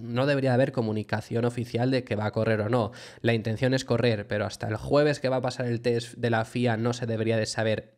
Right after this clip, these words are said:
nada, y aún así ya os he dicho que es muy posible que hasta última hora no sepamos nada. Igualmente veremos cómo evoluciona,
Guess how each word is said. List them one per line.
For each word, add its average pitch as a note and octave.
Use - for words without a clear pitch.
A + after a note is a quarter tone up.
nada, D#3+
y A2
aún G2+
así A#2+
ya A#2+
os G#2
he -
dicho A#2
que G#2+
es G#2
muy G#2+
posible A#2+
que -
hasta A2
última G#2
hora A2
no G2+
sepamos G2+
nada. G#2
Igualmente B2+
veremos B2
cómo A#2+
evoluciona, A2